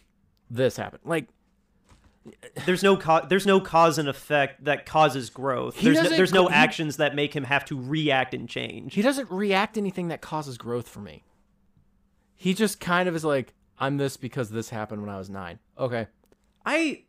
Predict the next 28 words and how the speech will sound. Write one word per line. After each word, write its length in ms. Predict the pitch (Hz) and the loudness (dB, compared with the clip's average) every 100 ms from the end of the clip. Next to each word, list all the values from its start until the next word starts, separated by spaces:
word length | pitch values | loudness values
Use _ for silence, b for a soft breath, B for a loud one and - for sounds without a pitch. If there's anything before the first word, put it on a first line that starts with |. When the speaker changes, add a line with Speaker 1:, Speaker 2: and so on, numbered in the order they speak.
| _ _ _ | _ _ _
Speaker 2:
I 80 | 285 | 0
mean, 180 | 330 294 | 2 0
I, 320 | - 294 294 190 | 0 0 0 -2
I'm 340 | 180 233 220 202 | -2 -2 -2 -4
a 60 | 175 | -2
little 280 | 175 185 170 | 0 0 0
kinder 320 | 156 170 170 | -2 -2 -2
to 100 | 160 | -4
that. 300 | 147 160 160 | 0 0 2
Like, 220 | 151 147 | -2 -2
I 280 | 160 208 220 | 0 2 2
like 520 | 185 143 147 151 - - | 0 0 0 0 -6 -8
that 480 | 139 131 131 127 _ _ _ _ _ | 0 2 2 -2 _ _ _ _ _
he 760 | - 170 165 160 156 147 123 _ _ _ _ _ - | -8 -4 -2 0 -2 -4 -8 _ _ _ _ _ -2
essentially, 840 | 156 - 190 190 185 160 156 147 | 0 2 2 2 0 2 2 0
like, 420 | 131 135 123 - - - _ _ _ | 0 -2 -2 -6 -14 -20 _ _ _
yeah, 200 | - 214 | 2 4
he 120 | 170 190 | 4 2
was 100 | 156 | 0
trained 240 | 170 180 | 0 0
to 40 | 170 | 2
be 120 | 175 | 0
an 60 | 160 | 0
assassin 480 | 151 139 135 - 131 | -2 0 0 -2 -4
by 160 | 127 | -2
his 180 | 127 123 | -4 -8
dad, 480 | - 120 120 120 123 | -6 -4 -2 -6 -8
the, 200 | 127 | -10